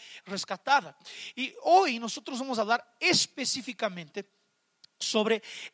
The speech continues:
el llamado a la adoración a partir de la historia de Navidad. Así que vuelve ahí cinco versículos en tu Biblia y vamos a leer Mateo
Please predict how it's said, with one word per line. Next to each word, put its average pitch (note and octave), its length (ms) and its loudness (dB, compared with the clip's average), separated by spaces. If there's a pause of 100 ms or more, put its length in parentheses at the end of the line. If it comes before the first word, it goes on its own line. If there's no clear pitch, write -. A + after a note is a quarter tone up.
el A3 200 6
llamado A3 800 4
a A3 140 8
la G#3 180 6
adoración G3 560 2 (160)
a G#3 240 4
partir C4 640 0 (320)
de A3 80 0
la G#3 80 4
historia F#3 360 0
de F#3 60 -6
Navidad. A#3 380 2 (320)
Así C#4+ 220 0
que C#4 220 -2 (120)
vuelve E4 280 6
ahí C#4 320 6
cinco - 720 -4
versículos B3 520 -6
en A#3 100 -10
tu B3 80 -12
Biblia F#3 300 -8 (340)
y A3 100 -4
vamos C#4 200 -2
a C4 40 4
leer A#3 140 4
Mateo A#3+ 600 0